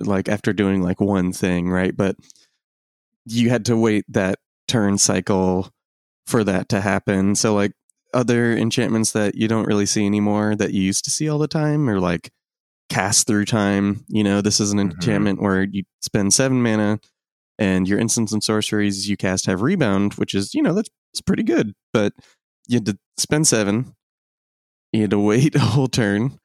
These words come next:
Speaker 2: <laughs>
Speaker 1: and then you had to cast some instants and sorceries, and then you had to wait another turn. You know, like, it gets, it gets pretty bad pretty quickly. Um,
Speaker 2: Yeah, like,
Speaker 1: Debtor's
Speaker 2: how
Speaker 1: Knell
Speaker 2: go-,
Speaker 1: is another
Speaker 2: how
Speaker 1: one. Mm-hmm.
Speaker 2: Mm-hmm.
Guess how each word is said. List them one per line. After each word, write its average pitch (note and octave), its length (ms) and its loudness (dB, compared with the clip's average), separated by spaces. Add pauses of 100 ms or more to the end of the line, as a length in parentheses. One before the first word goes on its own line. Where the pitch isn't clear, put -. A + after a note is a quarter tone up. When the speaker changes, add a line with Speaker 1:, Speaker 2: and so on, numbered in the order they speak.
(140)
Speaker 2:
<laughs> - 200 -10 (340)
Speaker 1:
and C#3 220 2
then B2+ 160 2
you C3+ 120 4
had A#2+ 240 2
to - 40 2
cast C#3 360 2
some C3 140 2
instants C3+ 340 0
and A#2+ 120 -2
sorceries, A#2+ 540 2
and C3 80 4
then B2+ 100 2
you C3+ 80 2
had B2+ 100 2
to A#2+ 80 2
wait A#2 220 2
another C3 560 2
turn. C3 500 2
You A#2+ 100 2
know, A#2+ 180 2
like, G#2+ 200 0 (600)
it A#2+ 120 0
gets, - 320 2 (120)
it B2+ 60 -2
gets A#2+ 180 0
pretty A#2 600 0 (760)
bad A2 280 2
pretty G#2+ 200 2
quickly. G#2+ 680 0 (160)
Um, G2+ 220 2
Speaker 2:
Yeah, F#2 60 4
like, F2 80 2
Speaker 1:
Debtor's A#2+ 300 2
Speaker 2:
how F#2 80 4
Speaker 1:
Knell A#2 140 2
Speaker 2:
go-, F2 60 4
Speaker 1:
is F#2+ 120 0
another G#2+ 260 2
Speaker 2:
how G#2 80 2
Speaker 1:
one. A2+ 300 0
Mm-hmm. A#2+ 580 -2
Speaker 2:
Mm-hmm. E2 100 -2